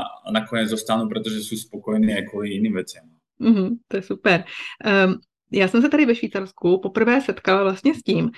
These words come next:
Speaker 2: že si, eh, můžeš od doktora, od zubaře, od jakéhokoliv doktora udělat vlastně,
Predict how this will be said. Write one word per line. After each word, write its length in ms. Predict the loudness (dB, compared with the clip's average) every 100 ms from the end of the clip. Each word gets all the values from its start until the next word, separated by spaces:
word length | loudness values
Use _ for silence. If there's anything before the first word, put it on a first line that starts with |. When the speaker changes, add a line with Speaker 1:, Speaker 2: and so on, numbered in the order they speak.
| -12 -6
Speaker 2:
že 120 | -4
si, 280 | 0 2 2 2
eh, 280 | 2 2
můžeš 400 | 0 2 4 4
od 100 | 4 2
doktora, 680 | 0 0 2 2 2 0 -2
od 220 | -2 -2
zubaře, 420 | 0 2 2 2 0 -2
od 120 | -4
jakéhokoliv 340 | -4 2 4
doktora 300 | 4 4 2
udělat 300 | 2 2 2
vlastně, 500 | 4 0 2 2 2